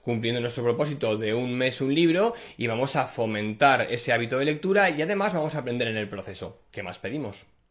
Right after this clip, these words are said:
El libro del que os hablo es el libro de ¿Quién se ha llevado mi queso?, de Spencer Johnson. Espero que se vea bien, como siempre. Es un libro, como veis, muy finito, apenas son ochenta y pico páginas,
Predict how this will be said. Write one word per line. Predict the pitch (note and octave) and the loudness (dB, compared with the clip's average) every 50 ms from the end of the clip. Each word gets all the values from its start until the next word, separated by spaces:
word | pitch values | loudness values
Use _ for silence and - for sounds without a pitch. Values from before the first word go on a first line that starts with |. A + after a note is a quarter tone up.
| _ _ _ _ _ _ _ _ _ _ _ - | _ _ _ _ _ _ _ _ _ _ _ 0
El | B2 A#2+ B2 | 2 2 4
libro | C3+ D#3 D#3+ C#3+ | 4 4 4 4
del | B2+ A#2+ A2+ G#2+ | 4 2 0 0
que | - G#2+ | -4 -4
os | - - | 0 2
hablo | C#3 C#3 D3+ E3 G3 A#3 G#3+ - - - | 2 4 6 6 4 4 4 0 -4 -6
es | - A#2 - - | -6 -6 -4 -4
el | A#2 A2 | -4 -2
libro | B2 B2+ D3+ F3+ | -2 0 2 4
de | E3+ C#3 A#2+ A2+ | 4 4 2 0
¿Quién | - - C#3 C#3 C#3+ | 0 2 2 2 2
se | C#3+ C#3 | 2 2
ha | B2 | 4
llevado | A#2 B2 B2+ B2 | 4 4 4 4
mi | A2+ A2 G#2 | 2 -2 -2
queso?, | G2+ - C3 C#3+ - G#3+ A#3 B3+ C#4 - - _ _ _ _ _ _ _ _ _ _ _ _ _ _ _ _ _ _ _ - | 0 0 0 2 2 0 0 0 -2 -4 -12 _ _ _ _ _ _ _ _ _ _ _ _ _ _ _ _ _ _ _ -14
de | - G2 | -10 -10
Spencer | G#2+ - - - B2+ B2 A2+ - - G2 G2 G2 | -10 -6 -2 0 0 0 0 -4 -4 -6 -4 -2
Johnson. | A2 B2+ D#3 D#3 - G3 F#3+ G3+ G#3 A3 A3+ A3 G#3 G3+ G3+ - _ | 0 0 0 0 2 2 4 4 4 2 0 -2 -4 -8 -12 -20 _
Espero | - - - - F#2+ | -20 -12 -8 -6 -6
que | F#2+ G2 | -6 -6
se | - - | -6 -6
vea | F#2 F#2+ F2 | -6 -4 -4
bien, | F2 G#2 C3 D3 D#3 D3+ | -2 -2 0 0 0 -2
como | C3 G#2 G2 | -4 -6 -8
siempre. | G2 - D3+ D3 D3 G3 G#3 G#3+ A3 G#3+ F#3+ F#3+ - _ _ _ _ _ _ _ _ _ _ _ _ _ - _ - _ _ _ - _ - - | -6 -4 -4 -4 0 2 2 2 2 0 -4 -8 -12 _ _ _ _ _ _ _ _ _ _ _ _ _ -20 _ -20 _ _ _ -20 _ -20 -14
Es | - - - | -10 -4 -2
un | C#3 | 2
libro, | C3 C#3 C#3 C#3 | 2 4 4 4
como | B2 A#2 A2 | 4 2 2
veis, | G#2+ A#2+ C3 C#3+ D3 C#3 - - - | 4 4 6 4 4 2 -2 -10 -6
muy | A2+ A2+ A#2 A#2+ | -4 -2 -2 -2
finito, | A#2 - G2 G2+ A2+ B2 B2 E3+ F3+ F#3 D#3+ | -2 -4 -6 -6 -6 0 2 4 4 6 4
apenas | C3 G#2+ G#2+ G#2+ G#2+ A2 A2 | 4 2 -2 -4 -6 -6 -6
son | - A#2+ G#2+ | -6 -6 -6
ochenta | G#2+ G#2+ - - G#2+ G2 F#2+ F#2 | -6 -6 -6 -8 -8 -6 -6 -6
y | F#2+ | -6
pico | F#2+ G#2+ G#2 G2+ F#2+ | -6 -8 -8 -6 -8
páginas, | - G2 - D3+ D#3 F3 F#3 G3 G#3 G3+ - - - | -8 -6 -4 -2 -2 0 0 0 0 -2 -6 -12 -14